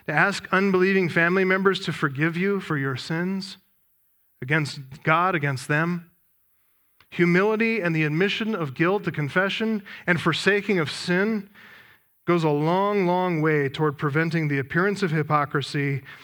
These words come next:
and toward embedding within you a Pharisaic self-righteousness that so often accompanies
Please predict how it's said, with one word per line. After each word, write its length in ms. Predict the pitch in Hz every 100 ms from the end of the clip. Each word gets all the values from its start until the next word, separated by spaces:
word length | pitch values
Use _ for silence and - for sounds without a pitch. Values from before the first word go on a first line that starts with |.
| - 156
and 120 | 143
toward 240 | 170 160
embedding 720 | 160 151 139 127 175 196 185 160
within 360 | 160 170 160
you 300 | 151 165 147
a 160 | 147 135
Pharisaic 800 | - 185 196 175 - 165 151 147
self-righteousness 1200 | - 185 185 - 170 165 156 - 147 135 - - - - -
that 140 | 143
so 420 | - - 208 208
often 380 | 190 180 180 175
accompanies 760 | 139 - 170 151 135 131 123